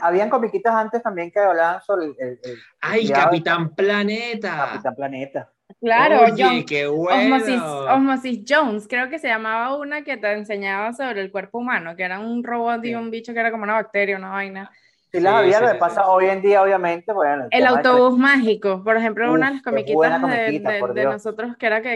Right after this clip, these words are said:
Speaker 3: educativas, vaina, pero, pero si a ver, vamos, es como sería full interesante ver si de verdad que las comiquitas que se, se ven ahora van a influir de, de manera positiva o qué tan positivo puede ser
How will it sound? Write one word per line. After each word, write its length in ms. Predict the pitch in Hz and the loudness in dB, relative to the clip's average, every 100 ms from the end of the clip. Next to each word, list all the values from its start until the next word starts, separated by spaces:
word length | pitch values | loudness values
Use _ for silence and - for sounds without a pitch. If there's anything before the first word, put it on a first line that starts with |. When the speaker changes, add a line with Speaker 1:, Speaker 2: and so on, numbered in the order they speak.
| 185 | -6
Speaker 3:
educativas, 680 | 202 196 190 240 247 208 185 | -6 -6 -8 -6 -4 -2 -2
vaina, 520 | 214 226 202 185 180 - | -2 -2 -4 -10 -12 -8
pero, 500 | 220 220 214 208 - - - _ _ _ _ - | -4 -2 -4 -6 -12 -20 -20 _ _ _ _ -6
pero 360 | 247 240 233 - | -2 0 -2 -4
si 100 | 254 | -4
a 80 | 233 | -2
ver, 140 | 233 | -2
vamos, 340 | 285 269 269 277 | -4 -6 -8 -10
es 200 | 226 - | -10 -12
como 260 | 262 269 | -10 -6
sería 300 | 247 196 202 | -4 -2 -2
full 180 | 208 247 | -4 -6
interesante 560 | 285 277 247 262 220 254 | -4 -6 -4 -4 -4 -4
ver 320 | 254 202 202 - | -2 -2 -4 -10
si 280 | - 233 220 | -10 -6 -6
de 180 | 196 | -4
verdad 460 | 185 185 190 190 220 269 _ _ _ _ _ _ _ | -6 -4 -4 -4 -6 -14 _ _ _ _ _ _ _
que 60 | - | -4
las 160 | 208 202 | -4 -4
comiquitas 420 | 202 190 196 208 | -8 -6 -8 -8
que 100 | 254 | -8
se, 160 | 233 196 | -8 -8
se 160 | - | -4
ven 240 | 185 185 196 | -4 -2 0
ahora 420 | 262 262 214 339 | 2 4 4 4
van 180 | 214 190 | 0 -2
a 20 | |
influir 500 | 202 226 202 190 196 | -4 -2 0 -2 -6
de, 220 | 208 220 | -4 -4
de 140 | 202 190 | -2 -4
manera 340 | 180 175 185 | -6 -8 -8
positiva 720 | 233 220 196 - 208 190 240 | -8 -6 -4 0 2 4 2
o 160 | 185 175 | 0 -4
qué 140 | 175 | -10
tan 260 | - 185 190 | -6 -6 -4
positivo 500 | 220 220 190 180 185 | -6 -6 -6 -6 -4
puede 160 | 202 208 | -4 -4
ser 380 | 240 208 233 | -2 -2 -2